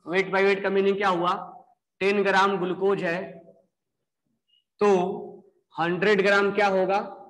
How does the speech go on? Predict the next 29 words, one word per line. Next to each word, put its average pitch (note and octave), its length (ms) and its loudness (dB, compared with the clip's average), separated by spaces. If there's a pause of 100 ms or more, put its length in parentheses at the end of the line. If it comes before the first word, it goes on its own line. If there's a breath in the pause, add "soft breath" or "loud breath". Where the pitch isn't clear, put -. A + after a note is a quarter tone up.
सॉल्यूशन C#3+ 520 -10
होगा। A2 280 -14 (800)
यानी E3+ 240 2 (680)
mass F#3+ 340 2
of G#3 180 0
solvent G3+ 360 2
कितना G3 260 -2
होगा? F3+ 300 -2 (920)
Mass E3+ 440 -2
of F#3 240 -4
solvent E3 440 -2
यानी D#3+ 200 -4
वाटर E3 340 -4
कितना F#3 280 -6
होगा? F3+ 280 -2 (640)
वाटर D#3 360 -2
हो F#3 120 -2
जाएगा, F#3 340 -2
हंड्रेड F3 440 -4
ग्राम F#3+ 260 -2
सॉल्यूशन F3+ 500 -4
है, G3 120 -2 (160)
दस F3 240 -6
ग्राम F#3+ 340 -2 (380)
सॉल्यूट E3+ 400 0
है, A2 120 -10
तो B2 140 -12
नब्बे D#3 320 -2
ग्राम, A#2 260 -4